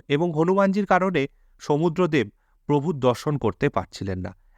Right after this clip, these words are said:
একদিন সমুদ্রদেব চালাকি করে হনুমানজিকে বললেন,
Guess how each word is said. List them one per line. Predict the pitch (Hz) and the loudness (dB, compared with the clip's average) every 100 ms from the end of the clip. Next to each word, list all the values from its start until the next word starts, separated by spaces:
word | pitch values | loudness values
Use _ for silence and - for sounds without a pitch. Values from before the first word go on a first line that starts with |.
| - | -2
একদিন | 151 196 202 | 0 0 0
সমুদ্রদেব | - 185 190 196 196 190 | 0 0 0 0 0 -2
চালাকি | - 131 151 190 | 0 2 0 -2
করে | 180 185 | 0 0
হনুমানজিকে | 135 135 151 160 160 175 | 2 0 0 -2 -2 -2
বললেন, | 139 127 151 110 | 0 0 0 -2